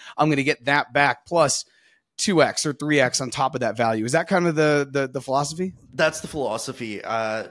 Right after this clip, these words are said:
Speaker 2: I'm often, what I'm doing right now with Solana especially is I, there's a few lending and borrowing apps out there that are, are out, uh, getting ready to launch, and I'm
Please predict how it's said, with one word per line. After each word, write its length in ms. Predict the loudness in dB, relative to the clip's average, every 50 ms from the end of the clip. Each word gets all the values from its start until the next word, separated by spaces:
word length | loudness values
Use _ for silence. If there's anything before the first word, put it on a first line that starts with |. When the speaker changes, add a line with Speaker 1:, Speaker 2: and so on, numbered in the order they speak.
| _ -2
Speaker 2:
I'm 180 | -2 -2 0 0
often, 600 | 0 0 0 0 -4 -4 -4 -4 -6 -8 -8 -6
what 120 | -4 -4
I'm 100 | -4 -4
doing 260 | -6 -6 -6 -6 -4
right 160 | -4 -4 -4
now 160 | -4 -4 -4 -4
with 100 | -4 -4
Solana 320 | -4 -2 -2 -2 0 -2
especially 520 | -4 -4 -2 -2 -2 -2 -2 -6 -6 -4
is 300 | -4 -4 -4 -4 -6 -8 -10
I, 380 | -8 -6 -4 -4 -4 -6 -6 -8 -6
there's 500 | -6 -4 -4 -4 -4 -6 -8 -10 -10 -10 -10
a 80 | -10 -12
few 280 | -10 -8 -8 -8 -6
lending 340 | -4 -4 -4 -4 -4 -6 -6
and 100 | -8 -8
borrowing 420 | -6 -6 -4 -4 -4 -4 -6 -6 -4
apps 340 | -2 -2 -4 -4 -4 -6
out 200 | -4 -4 -4 -2
there 280 | -2 -2 -2 -2 -4 -6 _ _ _ _ _
that 140 | -2 -2 0
are, 380 | 0 0 0 -2 -4 -6 -10 -12 -6
are 260 | -4 -4 -4 -6 -10 -20 -16 -8
out, 320 | -6 -6 -8 -8 -12 -6 -4
uh, 200 | -2 -2 -2 -2
getting 240 | -4 -6 -6 -6
ready 180 | -8 -8 -8 -8
to 80 | -8 -8
launch, 400 | -6 -2 -2 -2 -2 -4 -8 -8
and 360 | -6 -6 -6 -6 -6 -8 -10 -12 -16 -20 -20 _ _ _ _ -6
I'm 440 | -4 -2 -2 -2 -4 -6 -8 -10